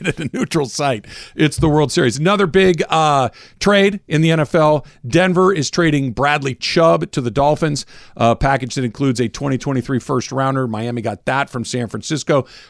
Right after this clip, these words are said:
Bradley Chubb was another one of those players that the Rams reportedly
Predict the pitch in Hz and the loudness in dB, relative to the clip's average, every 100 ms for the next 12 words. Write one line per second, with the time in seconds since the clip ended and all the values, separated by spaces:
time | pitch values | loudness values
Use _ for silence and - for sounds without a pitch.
0 | - 151 165 160 - 170 156 127 131 143 | -2 0 0 0 2 2 2 -2 -2 -2
1 | 151 147 135 131 139 139 135 147 120 120 | -2 -2 -4 -4 -2 0 0 -4 -4 -4
2 | 123 143 139 131 123 - 139 135 123 117 | -4 -4 -4 -6 -6 -2 0 2 0 -2